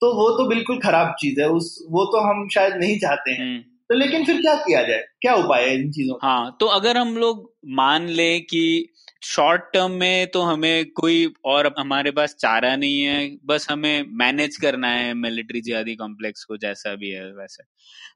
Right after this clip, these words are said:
Speaker 2: अ, पर, अ, हम लोग लॉन्ग टर्म में अगर सोचे कि, सोच लीजिए पच्चीस साल की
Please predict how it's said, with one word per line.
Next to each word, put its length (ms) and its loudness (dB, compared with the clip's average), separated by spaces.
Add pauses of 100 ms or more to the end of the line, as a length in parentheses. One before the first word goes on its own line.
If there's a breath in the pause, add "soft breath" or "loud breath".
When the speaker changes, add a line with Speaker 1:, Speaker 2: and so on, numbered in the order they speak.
(240)
Speaker 2:
अ, 240 2
पर, 260 0
अ, 220 -2
हम 260 -2
लोग 200 2
लॉन्ग 380 2
टर्म 160 0
में 160 0
अगर 220 0
सोचे 500 -4
कि, 380 -4 (240 soft breath)
सोच 340 -2
लीजिए 260 2
पच्चीस 500 -4
साल 460 2
की 460 0